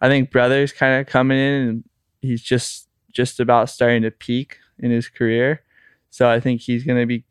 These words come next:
coming really close to accomplishing that. And then I'm also just learning and figuring everything out with what comes on the tour. Like, I feel like that's kinda how my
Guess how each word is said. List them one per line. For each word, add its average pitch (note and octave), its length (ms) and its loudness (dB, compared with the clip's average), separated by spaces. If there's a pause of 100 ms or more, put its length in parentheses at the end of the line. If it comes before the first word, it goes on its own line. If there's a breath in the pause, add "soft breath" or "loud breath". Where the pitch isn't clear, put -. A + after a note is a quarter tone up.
(160)
coming A#2+ 280 0
really A#2 220 2
close A#2+ 360 -2
to B2 80 0
accomplishing A#2+ 600 -2
that. B2 320 2
And A2 160 0
then G#2+ 220 -2 (500 soft breath)
I'm B2 220 2
also A#2+ 280 0
just A2+ 280 -4
learning A2+ 420 0
and A2 140 -4 (260)
figuring A#2 480 0
everything A2+ 420 -2
out A2+ 280 2 (100)
with A2 320 -4
what A2+ 180 0
comes A2+ 240 0
on A#2 140 0
the G2 100 -2
tour. A#2+ 340 0
Like, G#2+ 200 -4 (100)
I B2 60 -4
feel - 180 -2
like A#2+ 140 -2
that's A#2+ 160 -2
kinda A#2+ 240 2
how A#2 280 2 (520 soft breath)
my A#2 360 2